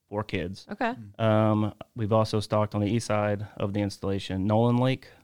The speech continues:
Speaker 1: um, Larned Lake, Heiner Lake, and Engineer Lake,
Speaker 2: Okay.
Speaker 1: which those last two we just, we just did last
Speaker 2: Oh,
Speaker 1: week.
Speaker 2: okay.
Speaker 1: So
Speaker 2: Awesome.
Speaker 1: yeah. So we have roughly around ten to twelve of these ponds that we'll stock annually.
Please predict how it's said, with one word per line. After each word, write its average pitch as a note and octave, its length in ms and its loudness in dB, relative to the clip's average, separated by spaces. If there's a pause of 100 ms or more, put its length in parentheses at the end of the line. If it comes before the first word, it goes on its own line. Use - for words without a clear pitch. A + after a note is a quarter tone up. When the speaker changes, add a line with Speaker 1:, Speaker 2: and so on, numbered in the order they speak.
(360)
Speaker 1:
um, F2+ 360 -6
Larned A2+ 340 0
Lake, A#2 320 0 (580)
Heiner A2 240 0
Lake, G#2 280 0
and F#2+ 160 0
Engineer F#2 560 -2 (200)
Lake, G3 200 -6
Speaker 2:
Okay. A3 100 0
Speaker 1:
which - 260 -6
those - 240 -6
last F2+ 220 -6
two F#2 180 -4
we F2+ 120 -4
just, - 340 -8 (180)
we F#2 80 -16
just F2 240 -6
did F2 180 -4
last E2+ 220 -4
Speaker 2:
Oh, B3 140 4
Speaker 1:
week. - 120 -2
Speaker 2:
okay. F#3 60 -2
Speaker 1:
So - 260 -6
Speaker 2:
Awesome. F3+ 440 -8 (420)
Speaker 1:
yeah. G2 240 -4 (160)
So - 180 -2
we C3+ 100 8
have D3+ 240 6
roughly C#3 380 2
around A#2+ 340 2
ten A2 220 0
to G2+ 60 -10
twelve G#2 500 -2 (500)
of G2 320 -4
these F#2+ 380 -4
ponds F#2 420 -8
that F#2+ 180 -6
we'll G2 200 -4
stock F#2+ 420 -6
annually. F#2 540 -10